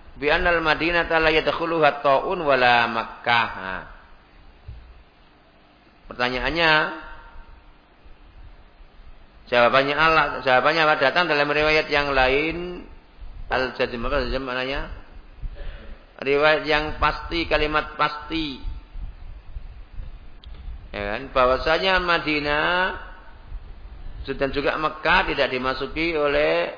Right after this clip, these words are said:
tidak dimasuki apa? Taun. Wala dajjal, kata-kata juga dajjal enggak masuk.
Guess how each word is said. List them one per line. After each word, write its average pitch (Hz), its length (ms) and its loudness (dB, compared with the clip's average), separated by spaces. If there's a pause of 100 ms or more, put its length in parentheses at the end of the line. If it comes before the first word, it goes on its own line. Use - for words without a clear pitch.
(160)
tidak 123 240 -2
dimasuki 139 240 0
apa? 135 400 0
Taun. 107 800 -2 (520)
Wala 190 240 6
dajjal, 190 480 4
kata-kata 151 400 2
juga 143 240 -2
dajjal 139 240 0
enggak 131 160 0
masuk. 127 200 -6